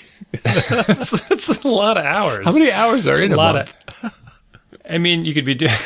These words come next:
Speaker 2: <laughs> I don't know. I don't know. I mean, I've listened to a lot of things, uh, during weekend work and stuff. Right? So you figure if he was, maybe he's doing a lot of, like, weekend warrior projects, you
Speaker 1: Hmm.
Speaker 2: know?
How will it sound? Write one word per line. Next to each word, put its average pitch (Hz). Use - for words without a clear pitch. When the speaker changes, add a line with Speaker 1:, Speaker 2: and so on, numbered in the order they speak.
Speaker 2:
<laughs> -
I 320
don't 139
know. 151
I 175
don't 151
know. 180
I 156
mean, 165
I've 170
listened 170
to 135
a -
lot 131
of 120
things, 117
uh, 98
during 98
weekend 170
work 254
and 269
stuff. 311
Right? 220
So -
you 180
figure 156
if 147
he 185
was, 170
maybe 170
he's 160
doing 139
a 110
lot 110
of, 101
like, 92
weekend 117
warrior 98
projects, -
you 104
Speaker 1:
Hmm. 104
Speaker 2:
know? 90